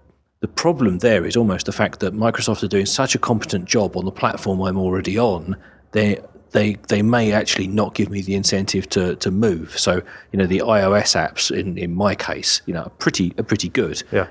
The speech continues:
Speaker 1: And clearly, you know, not as polished and integrated as Windows Phone and Windows ten will be in due course. But it's gonna be difficult to be a chat, be a minority, uh,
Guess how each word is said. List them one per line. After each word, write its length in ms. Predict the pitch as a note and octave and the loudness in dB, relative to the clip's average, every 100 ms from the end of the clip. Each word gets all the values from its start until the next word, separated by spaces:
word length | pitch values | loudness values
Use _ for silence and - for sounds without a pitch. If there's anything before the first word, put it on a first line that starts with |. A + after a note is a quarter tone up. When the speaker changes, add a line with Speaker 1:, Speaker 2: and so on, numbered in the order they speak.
| - | 0
Speaker 1:
And 260 | A2+ A2+ | 0 0
clearly, 340 | - G#2 E2+ E2 | 0 2 2 -2
you 120 | G2 | -2
know, 120 | F2+ | -2
not 380 | F#2 G#2 F#2 - | -4 -2 -2 -2
as 320 | F#2+ F#2 F2 | -4 -2 -2
polished 500 | - - A2 F#2 - | -4 -2 0 2 0
and 80 | F2+ | 0
integrated 540 | F#2+ G2 - F2+ - E2 | 0 0 0 0 0 -4
as 140 | - | -2
Windows 280 | F2 F2+ E2 | -2 0 -2
Phone 280 | - F#2 F2 | 2 2 2
and 100 | E2+ | -2
Windows 260 | E2+ F2+ | -2 -4
ten 320 | - - F2+ F2+ | -2 0 0 -2
will 160 | E2+ | -4
be 360 | F#2 G2 F2 G2 - - | 0 0 -2 -6 -10 -4
in 120 | F2 | -2
due 200 | F#2 F2+ | 0 -2
course. 480 | - - G2 - - - - - _ | 0 0 0 -2 -4 -4 -18 -20 _
But 280 | G2+ F#2+ - - - | 2 2 0 -16 -8
it's 140 | - | -6
gonna 160 | - B2 | 0 0
be 80 | A#2+ | 2
difficult 580 | A2 B2 B2+ - E2+ - | 0 2 2 0 -2 -2
to 300 | - F#2+ E2+ - _ | 0 0 0 -8 _
be 160 | - G2 | -2 0
a 80 | F#2+ | 0
chat, 380 | - C3 G2+ - | -2 -2 -2 0
be 100 | G2 | 0
a 80 | F#2 | 0
minority, 840 | F#2+ G2+ - G#2 F#3+ - F2+ D#2+ - _ _ - | 0 2 2 2 0 0 0 -2 -10 _ _ -4
uh, 800 | F3 - F#2+ - - - F#2 | -2 -2 -4 -6 -8 -6 -6